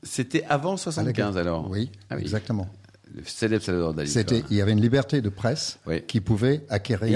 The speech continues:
Speaker 2: la
Speaker 1: avait
Speaker 2: gare de
Speaker 1: également
Speaker 2: Perpignan.
Speaker 1: les cinémas porno qui accueillait tous les Espagnols parce qu'il n'y avait pas ça, David, quoi. C'est, c'est,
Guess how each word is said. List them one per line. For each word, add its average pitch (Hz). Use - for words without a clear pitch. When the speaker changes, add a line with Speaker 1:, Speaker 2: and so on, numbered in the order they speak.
Speaker 2:
la 110
Speaker 1:
avait 120
Speaker 2:
gare 127
de -
Speaker 1:
également 156
Speaker 2:
Perpignan. -
Speaker 1:
les 139
cinémas 143
porno 104
qui 95
accueillait 85
tous 101
les 92
Espagnols 95
parce 107
qu'il 101
n'y 90
avait 87
pas 101
ça, 82
David, 78
quoi. -
C'est, 71
c'est, 73